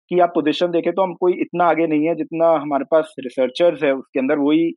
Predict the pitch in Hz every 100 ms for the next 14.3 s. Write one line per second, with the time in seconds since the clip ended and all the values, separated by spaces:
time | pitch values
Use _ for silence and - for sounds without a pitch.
0 | _ _ _ 143 151 160 180 165 160 147
1 | 147 123 123 - 349 240 160 170 247 247
2 | 254 - _ _ _ - 180 240 262 175
3 | 160 180 196 220 240 226 196 185 214 -
4 | 233 190 127 156 196 190 - - _ _
5 | 156 151 165 151 120 135 147 175 185 190
6 | 214 170 143 147 190 208 190 170 123 -
7 | 110 - _ _ _ _ 208 214 226 226
8 | 233 - 156 160 220 214 202 160 151 160
9 | - 160 147 156 180 - 170 165 151 175
10 | 160 139 131 151 _ _ _ - 151 156
11 | 160 160 160 156 151 277 - 185 185 -
12 | - 143 139 160 180 165 165 170 165 160
13 | 147 135 160 233 220 180 208 233 - 156
14 | 139 165 185